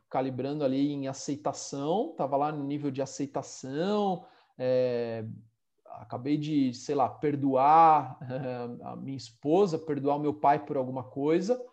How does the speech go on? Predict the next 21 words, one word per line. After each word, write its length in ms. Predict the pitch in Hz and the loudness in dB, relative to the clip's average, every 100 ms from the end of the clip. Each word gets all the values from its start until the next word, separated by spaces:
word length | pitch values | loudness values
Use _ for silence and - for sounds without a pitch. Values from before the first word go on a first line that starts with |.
| _ | _
vou 200 | 123 127 | -6 0
lá 120 | 143 | 2
pro 160 | 165 170 | 2 0
nível 220 | 160 151 | -2 -2
de 100 | 147 | -2
aceitação, 680 | 139 - 135 - - 156 196 | -4 -6 -8 -8 -6 -2 -2
trezentos 420 | 208 139 139 160 | -4 -6 -6 -8
e 40 | - | -10
cinquenta 440 | 147 - 147 143 | -10 -8 -8 -8
de 160 | 131 127 | -10 -10
consciência, 680 | 139 131 - 131 156 190 202 | -12 -12 -12 -10 -8 -8 -10
que 140 | - | -14
equivale 400 | - 139 135 135 | -10 -4 0 0
a 40 | 131 | 0
setenta 440 | - - 156 170 | -6 -8 -6 -4
e 20 | |
um 80 | 160 | -4
por 160 | 160 143 | -6 -10
cento 300 | - 143 131 | -10 -10 -12
de 80 | |
felicidade, 1000 | 131 - 151 147 165 127 127 151 170 240 | -10 -6 -6 -4 -4 0 0 0 -4 -8